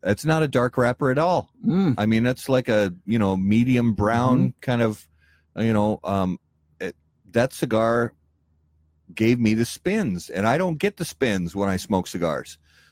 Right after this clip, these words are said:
Speaker 1: Maybe I got one that was, I think I only smoked that one, and maybe I got one that was, you know, somebody just, you know,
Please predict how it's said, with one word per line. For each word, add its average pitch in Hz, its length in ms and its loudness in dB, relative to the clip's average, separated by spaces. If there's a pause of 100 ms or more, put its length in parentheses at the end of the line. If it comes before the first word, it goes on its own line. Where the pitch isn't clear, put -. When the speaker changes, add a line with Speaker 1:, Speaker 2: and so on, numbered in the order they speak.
Speaker 1:
Maybe 131 340 4
I 131 120 2
got 131 300 0
one 127 240 0
that 120 140 -2
was, 101 240 0
I 98 140 -2
think 123 200 -2
I 113 60 0
only 110 200 0
smoked 107 300 -4
that 76 160 -2
one, 98 340 -2
and 95 200 -4
maybe 117 280 0
I 107 120 2
got 101 240 0
one 101 220 0
that 82 140 -2
was, 90 340 -4
you 101 60 -2
know, 90 140 0
somebody 101 360 0
just, - 300 -4 (440)
you 107 100 0
know, 90 220 2